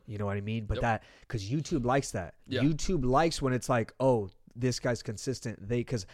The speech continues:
Speaker 1: I studied the algorithm.
Speaker 2: Yes.
Speaker 1: You know what I mean? So it's like, I, I studied the algorithm before I started to do this shit to see what YouTube wants.
Speaker 2: Mm-hmm.
Speaker 1: And I said, "Okay," 'cause people will start a channel and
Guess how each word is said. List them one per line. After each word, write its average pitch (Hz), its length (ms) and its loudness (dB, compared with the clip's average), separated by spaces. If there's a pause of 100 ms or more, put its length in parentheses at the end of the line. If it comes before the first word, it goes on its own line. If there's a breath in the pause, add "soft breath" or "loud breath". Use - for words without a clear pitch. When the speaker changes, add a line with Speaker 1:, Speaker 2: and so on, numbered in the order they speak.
(180 loud breath)
Speaker 1:
I 123 80 2
studied 147 300 4
the 113 120 0
algorithm. 113 640 2
Speaker 2:
Yes. 113 400 -2
Speaker 1:
You 117 60 0
know 117 100 4
what 127 100 6
I 123 60 2
mean? 143 160 -2
So 135 140 0
it's 123 100 -2
like, 113 240 0 (300 soft breath)
I, 123 300 2 (180)
I 117 100 0
studied 190 460 4
the 165 120 4
algorithm 156 280 2
before 147 800 2
I 120 60 -2
started 117 260 -2
to 110 60 -8
do 120 140 0
this 107 180 -2
shit - 280 -12 (220)
to 135 100 0
see 160 320 -2
what 139 280 0
YouTube 120 380 -4
wants. 95 540 -4 (220 soft breath)
Speaker 2:
Mm-hmm. 123 100 -12
Speaker 1:
And 120 80 -4
I 113 60 0
said, 113 340 -2
"Okay," 120 300 0
'cause 107 260 -4 (380 loud breath)
people 156 240 0
will 135 100 2
start 113 240 -2
a 95 40 -8
channel 101 420 -2 (180)
and 107 260 -2